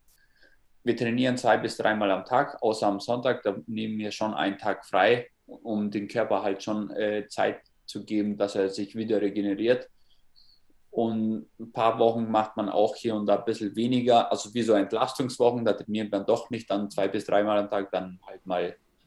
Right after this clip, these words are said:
eine Woche lang nur einmal. Also wir trainieren schon sehr viel Ausdauer auf dem Wasser, also im Winter eher mehr. Und dann gehen wir schon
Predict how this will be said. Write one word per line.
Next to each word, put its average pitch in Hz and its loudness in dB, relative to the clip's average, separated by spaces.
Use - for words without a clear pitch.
eine 104 -4
Woche 104 4
lang 92 0
nur 95 -2
einmal. 117 4
Also 117 -2
wir 127 4
trainieren 143 8
schon 139 2
sehr 123 4
viel 123 0
Ausdauer 113 2
auf 147 4
dem 156 0
Wasser, 156 2
also 107 -2
im 107 -2
Winter 117 4
eher 101 4
mehr. 117 2
Und 110 -6
dann 113 -2
gehen 117 -2
wir 113 -2
schon 113 -4